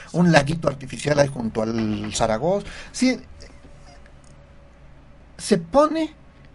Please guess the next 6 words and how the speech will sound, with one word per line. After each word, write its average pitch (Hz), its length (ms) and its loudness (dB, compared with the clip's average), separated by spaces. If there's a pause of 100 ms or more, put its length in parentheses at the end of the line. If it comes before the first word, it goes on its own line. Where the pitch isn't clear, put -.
(320)
lo 151 720 0
interesante, 165 760 -8
pero 131 180 -8
no 135 140 -4
lo 131 100 -8
importante. 98 500 -16